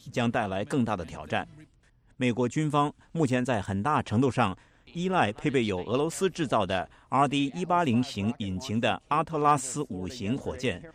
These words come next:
发射各类军事卫星，但是国会正试图通过的二零一六国防授权法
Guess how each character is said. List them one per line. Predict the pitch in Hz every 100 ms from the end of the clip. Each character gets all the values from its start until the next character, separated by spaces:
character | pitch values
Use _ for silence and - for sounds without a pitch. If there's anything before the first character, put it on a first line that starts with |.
| -
发 | - 160
射 | 160 160 110
各 | 175
类 | 139 104 -
军 | 151 151
事 | 107
卫 | 95
星， | - 123 131 - _ _ 127 _ _ - - - - -
但 | - 170
是 | - 160
国 | 131 156
会 | - 165
正 | 147 165
试 | - 120
图 | 135
通 | 139 170
过 | 160
的 | 107
二 | - 143
零 | 127
一 | 135 151
六 | 165 107 -
国 | 127 160
防 | 151 160
授 | 170
权 | 123 131
法 | 139 80